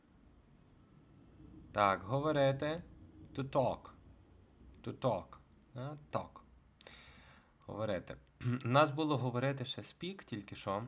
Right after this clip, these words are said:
але тут різниця в тому, що talk ми ставимо, якщо ми говоримо з кимось, з якимось людьми. Наприклад, е, talk with brother, говорити з братом, або talk with sister,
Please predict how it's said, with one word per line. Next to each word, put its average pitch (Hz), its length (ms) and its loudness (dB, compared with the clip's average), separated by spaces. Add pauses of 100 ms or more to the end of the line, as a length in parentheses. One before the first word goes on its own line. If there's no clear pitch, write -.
(140)
але 107 220 -2
тут 135 200 -8
різниця 127 400 -2
в - 60 -20
тому, 127 280 0
що - 160 -10
talk 123 440 2
ми 101 140 -6
ставимо, 104 540 -2
якщо 95 340 -8
ми 101 260 -4
говоримо 104 540 0
з - 100 -14
кимось, 110 520 -6
з - 80 -16
якимось 107 460 -8
людьми. 101 380 -6 (200)
Наприклад, 98 560 -6
е, 92 280 -6 (100)
talk 127 320 4
with 98 280 -6
brother, 139 540 2 (160)
говорити 120 540 -2
з 107 60 -12
братом, 113 460 0
або 95 180 -8
talk 117 340 2 (100)
with 95 140 -8
sister, 139 600 -8